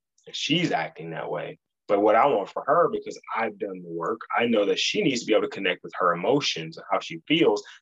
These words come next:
so that she can advocate for herself, right? So she's not just taking stuff from people and going, "Oh, well,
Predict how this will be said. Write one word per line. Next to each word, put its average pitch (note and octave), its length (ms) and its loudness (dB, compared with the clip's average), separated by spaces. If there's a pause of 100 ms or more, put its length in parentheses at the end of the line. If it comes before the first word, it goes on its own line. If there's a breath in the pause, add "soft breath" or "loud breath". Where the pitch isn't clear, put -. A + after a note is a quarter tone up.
so - 100 -10
that G#2 100 -4
she - 140 -4
can - 240 -12
advocate A2+ 680 -4
for E2+ 100 -8
herself, D#2+ 500 -10 (680)
right? F#2+ 180 2
So G#2+ 100 -6
she's A2+ 200 -6
not G#2 200 2
just G#2 240 -8
taking A#2+ 440 -6
stuff G2+ 260 -2
from F#2+ 140 -8
people F#2+ 300 -4
and F#2 80 -2
going, G2 180 -2 (100)
"Oh, C3+ 240 2
well, G2+ 380 2